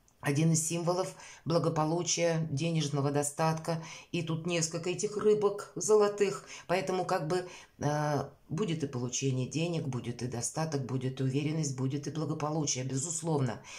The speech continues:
И вы знаете, есть вот что-то магическое в этой карте. Может быть, от этого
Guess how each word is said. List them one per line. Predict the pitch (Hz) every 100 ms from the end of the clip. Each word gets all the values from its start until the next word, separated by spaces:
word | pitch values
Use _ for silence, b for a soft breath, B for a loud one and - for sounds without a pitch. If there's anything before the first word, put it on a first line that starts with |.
| B B B
И | 180 165 160 -
вы | 151
знаете, | 196 233 190
есть | 165 202 226 160
вот | 165 -
что-то | - - 196 202 170
магическое | 156 156 143 139 131 135 135
в |
этой | 135 131
карте. | - 127 131 151 - B B
Может | 165 208 208 165
быть, | 143
от | 135 135
этого | 123 120 120